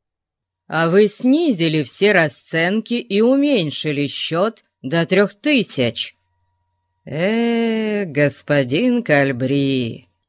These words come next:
стало быть, вы не желаете получить эти три тысячи? «Премного вам благодарен, мой милый. Они мне очень пригодятся.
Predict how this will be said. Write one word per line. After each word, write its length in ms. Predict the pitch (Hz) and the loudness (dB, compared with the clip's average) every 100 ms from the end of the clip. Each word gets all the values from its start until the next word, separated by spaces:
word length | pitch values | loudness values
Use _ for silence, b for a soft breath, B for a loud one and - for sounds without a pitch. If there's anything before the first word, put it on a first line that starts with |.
| _ _ _ _ _ _ _ _ _ _ | _ _ _ _ _ _ _ _ _ _
стало 800 | - - - 165 160 151 151 | -20 -12 -4 0 2 0 -2
быть, 440 | 135 143 143 135 139 | -2 -2 -2 -2 -6
вы 200 | 135 156 | -2 0
не 160 | 156 147 | 0 0
желаете 720 | 131 139 131 135 190 - 294 | 0 0 2 0 -2 -2 -4
получить 840 | 302 302 311 262 170 139 120 - - | -2 0 -2 -2 -2 -2 -2 -8 -4
эти 320 | 160 147 170 | -2 2 0
три 220 | 160 180 | 2 2
тысячи? 800 | 202 147 117 - 117 - - 151 - _ _ _ _ _ _ _ _ _ | 2 -2 -6 -10 -14 -14 -14 -14 -16 _ _ _ _ _ _ _ _ _
«Премного 920 | 139 139 156 160 147 131 135 131 185 | -4 0 2 2 0 0 0 0 2
вам 240 | 156 139 | 2 2
благодарен, 1080 | 139 165 180 226 156 117 113 131 180 196 180 | 0 -2 0 -2 0 0 -2 -2 -2 -2 -2
мой 240 | 160 131 | -2 -2
милый. 600 | 117 107 62 50 - - - _ _ _ _ _ | -4 -6 -10 -14 -16 -20 -20 _ _ _ _ _
Они 320 | - 151 165 170 | -4 0 2 2
мне 200 | 160 151 | 4 4
очень 640 | 160 247 - - 190 165 | 2 0 -4 -6 -4 -2
пригодятся. 1000 | 151 151 143 135 135 147 - - - - | -2 -2 -2 -2 -4 -6 -12 -20 -18 -18